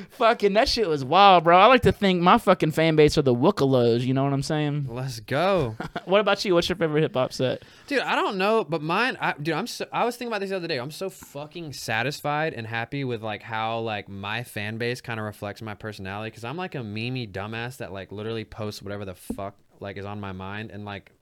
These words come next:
Speaker 2: like, in my little Facebook group, like, my fans, like, are just, like, memey and just, like, will make memes of me, and it's funny as fuck. Like,
Speaker 1: Isn't that fun, dude?
Speaker 2: the, like, 'cause I see a lot of people, like,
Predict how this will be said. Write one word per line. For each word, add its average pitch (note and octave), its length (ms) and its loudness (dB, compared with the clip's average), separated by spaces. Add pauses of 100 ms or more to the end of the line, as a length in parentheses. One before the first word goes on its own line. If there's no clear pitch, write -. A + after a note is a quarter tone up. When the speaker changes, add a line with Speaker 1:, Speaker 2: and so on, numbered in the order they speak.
(120)
Speaker 2:
like, A2 300 -10
in B2+ 140 -8
my C3+ 140 -2
little D3+ 180 -2
Facebook D#3+ 400 -4
group, B2 260 -4
like, A#2 180 -6
my B2 280 -6
fans, C3+ 520 -6 (120)
like, A#2 240 -6
are A2+ 120 -8
just, B2 260 -8
like, A#2+ 180 -4
memey B2+ 500 -4
and A2+ 140 -6
just, A#2 180 -10
like, A2+ 160 -4
will A2 100 -6
make A#2 240 -8
memes A#2+ 360 -8
of G#2+ 100 -12
me, A#2+ 160 -10
and A2+ 100 -8
it's G2 120 -14
funny A2+ 260 -8
as G2+ 100 -10
fuck. G2+ 300 -10
Like, - 140 -8
Speaker 1:
Isn't G3+ 100 -2
that B2 80 -10
fun, C3+ 320 -6
dude? C#3 380 -4
Speaker 2:
the, C#3+ 40 -12
like, D#3+ 220 -4 (220)
'cause G#3 180 -2
I F#3+ 120 -4
see B3+ 120 -6
a A#3+ 80 0
lot A#3 140 0
of G3+ 120 -4
people, - 320 -10 (200)
like, F#3 180 -4